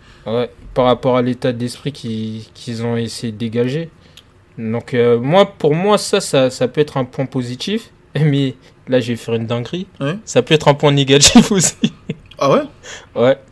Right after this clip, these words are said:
Speaker 1: Ça peut être un point négatif dans le sens où, en fait, c'est tellement vu et revu
Speaker 2: Revu, ouais.
Speaker 1: par rapport à ce qu'ils font déjà
Speaker 2: Ouais, je suis d'accord.
Speaker 1: que est-ce que
Speaker 2: Ouais, je suis
Speaker 1: tu
Speaker 2: d'accord.
Speaker 1: peux pas avoir un, un truc où tu commences à souffler en mode, ah, pff.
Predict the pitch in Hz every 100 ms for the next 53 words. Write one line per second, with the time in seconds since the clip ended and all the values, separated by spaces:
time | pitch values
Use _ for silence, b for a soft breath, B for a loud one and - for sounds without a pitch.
0 | b b b - 135 123 135 - 139 151
1 | 147 147 147 151 - 175 156 156 175 185
2 | - 180 165 b b b b b b _
3 | _ _ _ - 151 214 226 - - -
4 | _ _ _ _ _ _ - - - -
5 | 160 - _ - 294 269 240 247 262 262
6 | 247 - - 127 127 208 233 - - 175
7 | 156 180 170 185 220 - - 151 151 131
8 | 117 113 175 180 185 190 175 170 - 180
9 | 196 165 180 180 269 311 - - 135 120
10 | - 208 208 214 220 - 285 294 302 -
11 | - - 170 180 196 170 208 214 240 185
12 | 202 190 190 185 185 B B B B -
13 | 175 196 - 226 226 208 - 202 - 214
14 | 196 185 190 170 208 190 220 214 180 180
15 | 147 151 147 - - - -